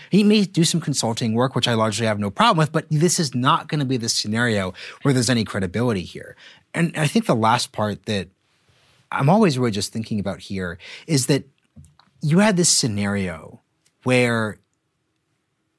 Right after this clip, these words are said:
this set of people was so obsessed with gaining into something that seemed to be moving forward, technology, but it was really susceptible to a specific pouch, p-, pitch from a very specific founder. This was,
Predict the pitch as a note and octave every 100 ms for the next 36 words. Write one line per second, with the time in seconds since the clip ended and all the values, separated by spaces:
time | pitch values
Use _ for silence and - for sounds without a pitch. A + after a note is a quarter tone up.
0 | _ _ _ _ _ A#2+ F3+ - - E3+
1 | D#3 - - G2+ G#2 F#2+ F#2 F2 G#2+ -
2 | - C#3+ E3 B2+ - A2 F2 - - -
3 | A2 G#2 F#2+ - - - - _ - C#3
4 | C#3 C#3+ C3+ A#2+ - A#2 A2 F#2+ - G2+
5 | G2 F#2+ F2+ - G2 E2 D#2+ - - -
6 | G#2 G#2 F#2+ F2 F#2+ A2+ A#2 G#2 G#2 B2+
7 | C3+ C#3 - - F#2+ - F#2+ F#2 D#2 -
8 | - - - A#2+ G2+ G2+ G#2 A2 - C3+
9 | C#3+ - A2+ G2+ G2+ - - - _ -
10 | C3 - - - - - C3+ A2 A2 A2
11 | - A2+ G#2 F#2+ - F#2 F2+ F#2 - G#2
12 | F#2 F2+